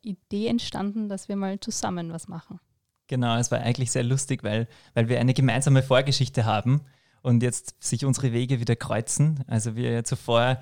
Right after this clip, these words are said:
Speaker 2: ihr wart zu Beginn bei eurer Gründung. Es gibt euch jetzt wie lange genau?
Speaker 1: Ähm, die Idee ist vor ziemlich genau zwei Jahren entstanden.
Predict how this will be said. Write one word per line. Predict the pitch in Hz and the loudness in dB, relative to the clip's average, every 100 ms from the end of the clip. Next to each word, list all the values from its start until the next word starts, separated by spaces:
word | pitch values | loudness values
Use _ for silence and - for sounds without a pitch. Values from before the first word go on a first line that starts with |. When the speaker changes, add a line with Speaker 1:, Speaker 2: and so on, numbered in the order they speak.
| - | -4
Speaker 2:
ihr | 139 127 | -4 -2
wart | 135 | -2
zu | - - - 220 | -4 -6 -6 -6
Beginn | - - 139 156 - _ | -6 2 6 6 4 _
bei | 117 110 | -6 -2
eurer | 131 | 0
Gründung. | 123 123 143 170 175 | 0 4 4 4 2
Es | 127 | -2
gibt | 160 | -2
euch | 151 | -2
jetzt | 151 - | -2 -2
wie | 160 | -2
lange | 196 214 | 0 -2
genau? | 202 180 202 240 _ _ _ _ _ _ - | -2 -2 -2 -6 _ _ _ _ _ _ -4
Speaker 1:
Ähm, | 190 185 185 214 | 0 0 -2 -4
die | 208 196 | -2 -2
Idee | 180 196 208 269 | -2 -4 -2 -2
ist | 226 - | -4 -4
vor | - 202 196 202 _ _ | 0 2 0 -4 _ _
ziemlich | - 240 240 | -4 -2 0
genau | 208 185 | -2 -4
zwei | 190 180 175 | -4 -6 -4
Jahren | 196 226 | -4 -4
entstanden. | 262 - 262 262 269 294 311 | -4 -4 -6 -4 -6 -4 -6